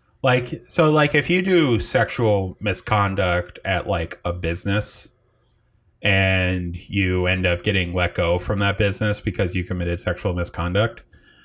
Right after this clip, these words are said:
you can go to another business and get hired, and, you know, you got, like, a whole new set of people going on. But within the entertainment world, your business is everybody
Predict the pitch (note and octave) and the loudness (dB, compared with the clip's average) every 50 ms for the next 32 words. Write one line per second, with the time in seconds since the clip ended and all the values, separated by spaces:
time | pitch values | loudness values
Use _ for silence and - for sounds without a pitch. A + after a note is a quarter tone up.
0 | _ _ _ _ - C#3 E3+ - A3+ A3 F#3 D#3 D3+ D3+ C#3 A#2+ - D3 C#3 C3 | _ _ _ _ 0 0 0 2 0 0 2 4 4 4 2 2 2 2 2 4
1 | B2 A2+ G#2+ - - - A2+ G#2+ G#2+ A#2 C#3+ F3+ G#3+ F#3+ B2+ A2 G2+ F2+ - - | 4 2 0 -2 -2 0 0 2 4 4 4 4 4 2 4 4 2 2 0 -2
2 | - E2+ E2 F2 - - - - - _ _ - G2+ F#2 F#2 F2+ G2+ F#2 F2 - | -4 -4 -4 -4 -6 -6 -8 -10 -12 _ _ -2 -2 -2 -2 0 0 0 0 0
3 | - F#2+ F2 E2 D#2+ D#2+ D#2+ E2 D#2+ - - - - _ _ _ _ _ _ _ | 0 0 2 2 0 -2 -2 -4 -6 -8 -12 -18 -20 _ _ _ _ _ _ _
4 | _ _ _ _ - G#2 G2+ F#2+ F#2 F#2 F2+ F2 F2 E2+ F2 E2+ E2 D#2+ D#2+ D#2 | _ _ _ _ -2 0 2 4 4 4 4 2 2 2 0 -2 -2 -4 -6 -8
5 | D#2+ E2 - - - _ _ _ _ _ _ - - - G#2+ F#2 F2+ F2+ F#2+ G#2 | -8 -10 -12 -14 -18 _ _ _ _ _ _ -8 -2 0 0 2 2 2 2 2
6 | G2 G2 E2+ F#2+ F#2+ - F#2 F2+ A2+ A2+ G2+ G2 F#2 F2 - - - A2 F#2+ E2+ | 2 2 2 2 0 2 2 2 4 4 4 2 0 -2 -2 -2 0 0 0 0
7 | D#2+ - - - C3 B2+ A#2+ G2+ F#2+ F2+ F#2 E2+ E2 E2 E2 D2+ D2+ D2+ A#1+ A1 | 0 -2 -2 -2 -2 0 0 0 0 0 0 -2 -2 -2 -4 -6 -6 -8 -8 -8
8 | G#1+ - - - _ _ _ _ _ _ _ _ _ - A#2+ A2+ B2+ B2+ B2+ A#2+ | -8 -10 -12 -16 _ _ _ _ _ _ _ _ _ 0 2 4 4 4 2 2
9 | - D3 C3+ C3+ C3+ B2+ A#2+ A#2+ B2+ B2 C#3 A#2+ - - - D3+ E3+ D#3 C#3 A#2 | 2 2 2 2 2 2 4 2 2 2 2 0 2 2 2 2 4 4 2 2
10 | A2 - G#2+ G#2 G#2 G#2 G2+ G2+ G2 F#2+ F#2+ F#2 - - - - - _ _ _ | 0 0 2 2 4 4 4 4 4 2 2 0 -4 -8 -12 -14 -16 _ _ _
11 | _ _ _ _ _ _ _ _ _ - - G#2+ G#2+ A#2 A#2 G2+ G#2+ C#3 D3+ - | _ _ _ _ _ _ _ _ _ -6 -2 2 2 2 2 4 4 2 2 4
12 | - B2+ A2 - A2+ G2 F#2 G2+ G2 A2 G#2+ G#2+ G2 F2 - E2+ E2 - - - | 2 2 2 2 0 0 2 2 2 2 2 2 0 -2 -2 -6 -6 -6 -8 -8
13 | E2 - - | -10 -10 -12